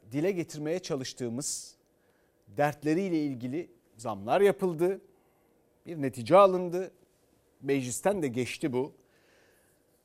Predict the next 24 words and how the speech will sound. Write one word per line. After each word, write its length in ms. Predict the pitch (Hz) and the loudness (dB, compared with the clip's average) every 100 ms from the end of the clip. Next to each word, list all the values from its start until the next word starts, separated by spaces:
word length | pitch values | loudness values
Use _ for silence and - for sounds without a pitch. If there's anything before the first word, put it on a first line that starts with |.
| _ _ - | _ _ -4
Ve 300 | 143 202 190 | 4 4 4
yüz 260 | 165 170 160 | -2 -4 -2
yirmi 200 | 180 175 | -2 -4
sekiz 420 | 190 175 233 208 | -8 -10 -10 -10
milyar 480 | 147 156 165 180 147 | -8 -4 0 0 0
doların 480 | 151 147 156 208 175 | 0 0 0 -4 -2
nereye 480 | 165 170 151 127 95 - | 0 2 2 0 -4 -12
harcandığı 580 | - 139 123 123 113 117 | -2 -2 0 -2 -4 -6
da 80 | 208 | -6
Merkez 440 | 156 127 143 156 | -4 -4 -4 -6
Bankası 340 | 127 120 120 - | -4 -4 -6 -8
tarafından 440 | 117 110 160 233 - | -8 -8 -12 -14 -16
açıklandı. 720 | - - - 107 95 95 104 - _ _ _ - | -18 -16 -14 -14 -14 -12 -12 -14 _ _ _ -14
Benim 200 | 143 139 | -12 -8
bildiğim 300 | 113 117 170 | -8 -6 -6
yedi 200 | 127 127 | -4 -6
buçuk, 260 | 104 165 - | -8 -12 -14
sekiz 280 | 113 127 | -12 -6
ay 140 | 135 143 | 0 2
oldu. 380 | 127 101 143 196 _ | 0 -2 -6 -8 _
Sorunun 440 | - - 113 127 131 | -18 -10 -8 -8 -10
cevabı 520 | 104 87 78 90 104 _ _ | -10 -10 -12 -12 -12 _ _
şimdi 420 | - - 110 98 | -16 -10 -10 -10
geldi. 320 | 87 78 - | -12 -16 -20